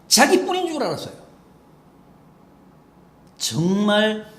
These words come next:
바알에게 무릎 꿇지 않은 사람, 바알에게 절하지 않는 사람은 이스라엘 천지에 자기밖에 없다고 생각을 했어요. 그런데 하나 남은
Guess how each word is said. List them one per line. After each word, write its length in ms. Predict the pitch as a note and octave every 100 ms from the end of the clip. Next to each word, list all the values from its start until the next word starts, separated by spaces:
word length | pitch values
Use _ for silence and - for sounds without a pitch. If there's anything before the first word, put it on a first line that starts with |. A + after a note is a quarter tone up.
| - - - - -
바알에게 580 | D#3 F3 F#3+ F#3+ F3+ D#3+
무릎 340 | C3 D#3+ -
꿇지 260 | F3 C#3+ C#3
않은 220 | A#2 B2
사람, 260 | - - - - - - - - -
바알에게 1120 | - D#3 F3 F#3 F#3 F3+ E3 E3+ C3+ - - - - - -
절하지 380 | C#3+ F3 E3+
않는 240 | D#3 C3 D3
사람은 520 | C#3 B2 A2+ C#3 C#3 - - - -
이스라엘 440 | G3+ F3 F#3 F3+ F#3
천지에 600 | - F3+ D3 A2 - -
자기밖에 480 | - F#3 G3+ -
없다고 300 | F3+ D#3 F3
생각을 320 | D#3 B2+ G2+ -
했어요. 200 | - - - - - - - _ _ _ - - - - - - _ - - - - -
그런데 760 | - D4+ E4 D#4+ C4+ D4+ E4+ E4+ - - - - - - - - -
하나 280 | - D#4
남은 520 | D4+ C4+ C4 B3+ G#3